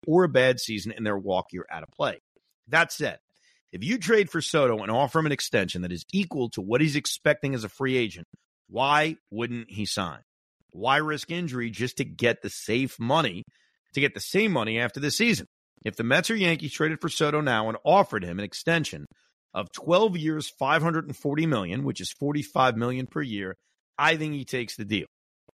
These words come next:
Look at another Boras client, our friend Michael Conforto. He did waiting. How did waiting to go to free agency work out for him? He got hurt, sat out a year, and signed a two-year, thirty-six million dollar deal with the Giants that he could have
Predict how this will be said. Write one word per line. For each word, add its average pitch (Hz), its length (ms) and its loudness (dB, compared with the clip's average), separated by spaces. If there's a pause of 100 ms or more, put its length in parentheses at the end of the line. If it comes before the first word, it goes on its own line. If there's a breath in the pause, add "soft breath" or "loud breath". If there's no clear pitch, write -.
Look 117 240 -6
at 165 80 -2
another 190 280 2
Boras 127 380 -4
client, 117 340 -2
our 127 60 2
friend 143 240 0
Michael 143 300 2
Conforto. 147 500 4 (480 soft breath)
He 120 140 -2
did 143 460 4
waiting. 123 560 -2
How 170 220 4
did 190 160 0
waiting 156 460 -2
to 147 60 -4
go 147 160 2
to 139 80 -2
free 127 240 0
agency 120 400 2
work 107 280 -4
out 113 220 0
for 117 120 -2
him? 170 280 2 (460)
He 110 100 -8
got 104 180 -4
hurt, 214 260 6 (100)
sat 147 240 2
out 127 120 4
a 120 40 -2
year, 196 260 2
and 170 100 -2
signed 135 260 0
a 101 40 -8
two-year, 151 380 0
thirty-six 135 520 -2
million 120 360 -2
dollar 107 260 2
deal 104 380 -6
with 107 160 -10
the 165 60 -20
Giants 151 520 2 (380 soft breath)
that 104 140 -4
he 107 140 -8
could 170 140 0
have 170 140 -2